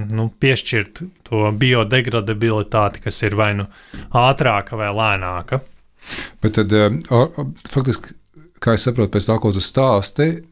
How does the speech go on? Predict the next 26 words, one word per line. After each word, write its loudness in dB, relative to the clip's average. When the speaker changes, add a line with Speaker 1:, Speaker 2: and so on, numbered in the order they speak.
Speaker 2:
mūsu 2
organisms 2
labprāt 0
pieņem 2
šo -8
zirnekļa 0
Speaker 1:
Jā, 4
Speaker 2:
zīdi, -6
Speaker 1:
jā, -2
Speaker 2:
jā, 2
ka -6
tur -2
Speaker 1:
jā. 4
Speaker 2:
nav 4
kaut -4
kādas -4
alerģiskas -2
Speaker 1:
Nē, 4
Speaker 2:
reakcijas, 4
Speaker 1:
nu, 0
Speaker 2:
vai 4
Speaker 1:
te 4
Speaker 2:
ne? 4
Speaker 1:
gan 0
jāsaka -2
tā, 4